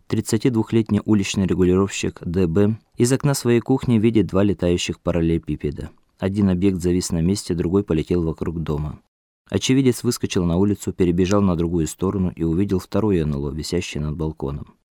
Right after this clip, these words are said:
Внутри него он увидел инопланетянина, стоявшего у пульта управления.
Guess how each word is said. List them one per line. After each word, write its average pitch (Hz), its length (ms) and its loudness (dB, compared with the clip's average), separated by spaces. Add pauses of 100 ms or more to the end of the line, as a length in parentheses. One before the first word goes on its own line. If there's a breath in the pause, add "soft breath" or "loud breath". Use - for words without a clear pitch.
(200)
Внутри 104 400 2
него 98 340 2
он 92 160 2
увидел 90 380 0
инопланетянина, 90 880 -2
стоявшего 85 680 -2
у 76 60 -8
пульта 80 300 -2
управления. 78 680 -4